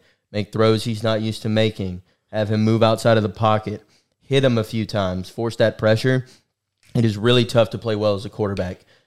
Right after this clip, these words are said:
when a defense knows exactly how to get you out of your comfort zone, and that's where turnovers happen. We haven't seen a lot of turnovers over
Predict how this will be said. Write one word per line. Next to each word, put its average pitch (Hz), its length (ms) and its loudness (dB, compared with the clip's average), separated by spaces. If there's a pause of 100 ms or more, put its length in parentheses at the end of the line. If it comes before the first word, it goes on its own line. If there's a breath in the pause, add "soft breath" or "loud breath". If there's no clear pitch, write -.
(120 soft breath)
when 107 120 -4
a 107 60 -2
defense 107 480 -2
knows 104 220 0
exactly 101 420 -2
how 101 60 -2
to 98 80 -8
get 101 220 -10
you 110 100 -4
out 98 80 -2
of 95 60 -6
your 95 100 -8
comfort 104 400 -10
zone, 123 300 -4 (360 loud breath)
and 101 220 -2
that's 110 280 2
where 107 260 2
turnovers 98 560 -2
happen. 95 340 -4
We 95 100 -4
haven't 110 260 -2
seen 123 320 2
a 117 60 6
lot 120 160 4
of 117 80 0
turnovers 117 480 -4
over 107 220 -4